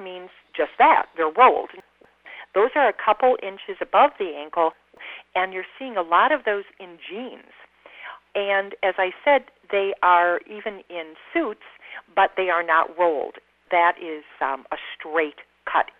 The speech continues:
And once again, pleats have not made a comeback. So gentlemen, keep your no pleat, uh, flat front pants, uh, going.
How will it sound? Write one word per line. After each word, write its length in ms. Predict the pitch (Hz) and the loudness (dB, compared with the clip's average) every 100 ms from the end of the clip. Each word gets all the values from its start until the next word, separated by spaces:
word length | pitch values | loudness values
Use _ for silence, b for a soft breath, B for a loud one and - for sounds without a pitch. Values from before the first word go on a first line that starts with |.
| _ - | _ -20
And 160 | 165 | -8
once 220 | 175 202 - 226 | -2 -2 -2 -6
again, 400 | 190 165 156 156 B B B B - | -2 -2 -2 -6 B B B B -12
pleats 320 | 214 208 - - - _ _ _ | -6 -6 -8 -20 -20 _ _ _
have 200 | 254 262 | 0 2
not 240 | 226 202 | 2 0
made 140 | - 170 | 0 -10
a 60 | |
comeback. 460 | - - 147 113 - - | -8 -8 -2 -2 -2 -8
So 80 | |
gentlemen, 440 | 170 175 170 170 160 156 - | -8 -6 -6 -8 -16 -18 -18
keep 180 | 190 | -10
your 140 | - 170 | -6 -2
no 160 | 165 | 0
pleat, 360 | 160 - 170 160 - | -2 -6 -10 -10 -4
uh, 100 | 151 147 | -2 -2
flat 220 | 165 143 - | 0 -2 -2
front 180 | 156 151 | -8 -6
pants, 320 | 180 139 147 - | -6 -6 -10 -4
uh, 140 | 139 - 165 | -4 -4 2
going. 320 | 156 147 143 | 2 2 -8